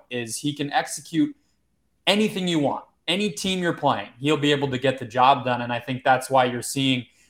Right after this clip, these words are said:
not a lot of specific teams named in terms of interest, but you're hearing from the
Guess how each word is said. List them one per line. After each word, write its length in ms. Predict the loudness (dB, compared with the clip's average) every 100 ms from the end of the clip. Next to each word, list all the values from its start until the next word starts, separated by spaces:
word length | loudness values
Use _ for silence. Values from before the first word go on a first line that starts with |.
| _ _
not 180 | 6 8
a 60 | 8
lot 220 | 6 6
of 100 | 2
specific 800 | -2 -2 -2 2 2 2 -4 -10
teams 540 | -6 -4 -2 -4 -2
named 420 | -2 -2 -2 -2
in 160 | -4 -2
terms 280 | -2 -2 -2
of 120 | -4
interest, 460 | -6 -2 -2 -2 -2
but 140 | 0
you're 180 | 2 2
hearing 340 | 2 0 0
from 340 | 0 0 0 -2
the 380 | 0 0 -2